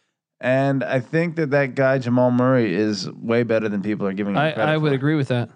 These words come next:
Speaker 1: He's coming. He's, he's showing up as kinda like a star here. But, uh,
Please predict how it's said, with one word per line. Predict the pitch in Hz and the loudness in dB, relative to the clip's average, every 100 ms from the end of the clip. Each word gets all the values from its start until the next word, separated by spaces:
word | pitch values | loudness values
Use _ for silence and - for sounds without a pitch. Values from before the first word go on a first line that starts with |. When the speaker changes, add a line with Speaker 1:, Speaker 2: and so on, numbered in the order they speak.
| - | -4
Speaker 1:
He's | 117 | -2
coming. | - 139 120 | 0 0 2
He's, | 117 113 113 | 0 0 -2
he's | 113 117 | -2 0
showing | 147 139 117 | 2 2 4
up | 120 98 | 2 0
as | 101 | -4
kinda | 110 101 | -4 -2
like | 92 92 | -4 -6
a | |
star | - 107 110 | -4 0 0
here. | 101 95 87 _ _ _ _ - | -2 -6 -8 _ _ _ _ -2
But, | 127 117 113 110 _ - | 2 2 0 -4 _ -6
uh, | 110 107 101 95 | -2 0 2 0